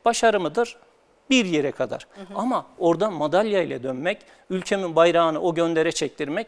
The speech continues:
Speaker 2: Hı hı.
Speaker 1: en büyük başarıdır.
Speaker 2: Kesinlikle aynı
Speaker 1: Hedefimizi
Speaker 2: fikirdeyim.
Speaker 1: büyük tutmalıyız.
Speaker 2: Hı hı.
Speaker 1: Ee, küçük şeylerle, e, kendimizi avutmamalıyız diye düşünüyorum.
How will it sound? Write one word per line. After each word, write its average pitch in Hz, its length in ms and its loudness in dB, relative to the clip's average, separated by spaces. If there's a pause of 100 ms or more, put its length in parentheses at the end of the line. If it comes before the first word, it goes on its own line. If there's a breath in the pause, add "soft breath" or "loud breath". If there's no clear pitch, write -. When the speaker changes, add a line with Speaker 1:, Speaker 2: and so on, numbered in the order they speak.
Speaker 2:
Hı 196 60 -20
hı. 190 40 -18 (100)
Speaker 1:
en 180 220 4
büyük 131 260 -4
başarıdır. 123 540 -6 (240)
Speaker 2:
Kesinlikle 208 480 -6
aynı 180 100 6
Speaker 1:
Hedefimizi 226 360 0
Speaker 2:
fikirdeyim. 233 280 0
Speaker 1:
büyük - 100 -12
tutmalıyız. 175 640 -6
Speaker 2:
Hı 214 40 -4
hı. 226 200 -8 (120)
Speaker 1:
Ee, 190 400 -2
küçük - 300 -4
şeylerle, 196 600 0 (800)
e, - 40 -16 (200)
kendimizi 208 460 0
avutmamalıyız 127 840 -2
diye 127 180 -8
düşünüyorum. 120 440 -10